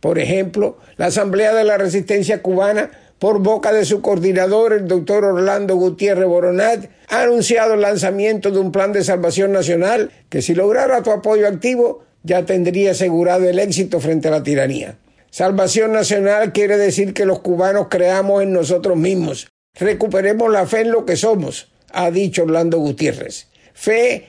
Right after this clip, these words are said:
como la que tuvo José Martí, que nunca dejó de creer en la capacidad de los cubanos para poder forjarse su propio destino. Y la historia mostró que Martí tenía razón.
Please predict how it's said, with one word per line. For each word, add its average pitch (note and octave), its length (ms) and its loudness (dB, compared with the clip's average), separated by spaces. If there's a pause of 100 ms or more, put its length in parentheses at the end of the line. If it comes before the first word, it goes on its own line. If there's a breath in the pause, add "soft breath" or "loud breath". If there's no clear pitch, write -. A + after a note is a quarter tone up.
(140)
como G#3 260 0
la G3 160 0
que F3+ 120 -2
tuvo G#3 320 -2
José F#3+ 300 0
Martí, F3+ 540 -2 (200 soft breath)
que G3 120 0
nunca B3 320 2
dejó G#3 260 2
de G#3+ 160 0
creer G#3 380 2
en G#3 120 2
la F#3+ 120 2
capacidad F#3 580 0
de A3 140 2
los G#3+ 120 2
cubanos G#3 440 0
para F#3+ 280 0
poder G3 280 0
forjarse F#3 560 0
su F3 140 -2
propio F#3+ 320 0
destino. E3 480 -2 (260)
Y E3 140 -2
la D#3+ 140 0
historia F3+ 520 0
mostró D#3+ 540 0
que E3 120 -2
Martí D3+ 380 -2
tenía F3 400 0
razón. D#3+ 540 -2